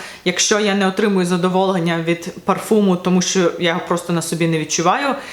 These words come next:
який в цьому сенс? І на початку цього відео я говорила про, е, Burberry Brit Rhythm. <laughs> Я хочу його спочатку розносити,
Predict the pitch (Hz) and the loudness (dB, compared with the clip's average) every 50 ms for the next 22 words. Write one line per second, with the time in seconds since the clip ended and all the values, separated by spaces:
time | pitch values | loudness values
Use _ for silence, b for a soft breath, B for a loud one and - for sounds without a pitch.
0 | B B B 180 190 190 - 208 208 208 - - 196 190 185 170 - - - 139 | B B B -2 -2 0 0 0 0 0 0 0 2 2 2 2 2 2 0 0
1 | 127 90 - - - B B B - 220 226 220 220 247 - 247 226 226 - 233 | -2 -4 -6 -6 -6 B B B 0 0 2 2 0 0 0 0 -2 0 -2 -2
2 | 226 - 214 202 196 196 220 220 185 185 180 170 165 165 185 185 175 185 185 180 | -2 0 0 0 0 0 0 0 0 2 2 2 2 2 2 2 0 0 0 0
3 | 175 170 165 165 165 165 - 175 170 170 165 165 160 160 B B B B B B | 0 0 0 0 -2 -4 -4 -2 0 0 0 0 -2 -4 B B B B B B
4 | B B - 180 175 170 175 175 180 175 170 175 170 170 160 160 156 156 156 - | B B -4 -2 -2 0 0 0 0 0 2 2 2 2 2 2 0 -2 -4 -2
5 | 170 175 165 151 147 - - - - - _ _ _ - - - - - - - | 0 0 0 0 0 -4 -10 -16 -20 -20 _ _ _ -20 -20 -20 -20 -20 -20 -20
6 | - - - 175 196 240 381 - 370 349 349 349 339 - - - - - 254 233 | -18 -8 -2 2 2 2 2 2 2 0 0 -2 -4 -10 -14 -4 -2 0 0 2
7 | 226 - 233 214 214 B B B B B B B B - 202 214 214 - 285 285 | 2 2 0 0 -2 B B B B B B B B 0 0 2 2 2 0 0
8 | 285 277 254 233 214 220 214 - 233 220 - 220 196 196 196 - - 202 214 202 | 2 2 2 2 2 0 -2 -2 -2 0 2 0 0 0 -2 -4 0 0 2 2
9 | 185 180 170 - B B B B B - 190 196 196 - 165 180 175 - - 320 | 2 0 -2 -6 B B B B B 0 0 0 0 0 -2 -2 -2 0 0 0
10 | 339 349 339 - 339 339 | 0 0 0 0 0 0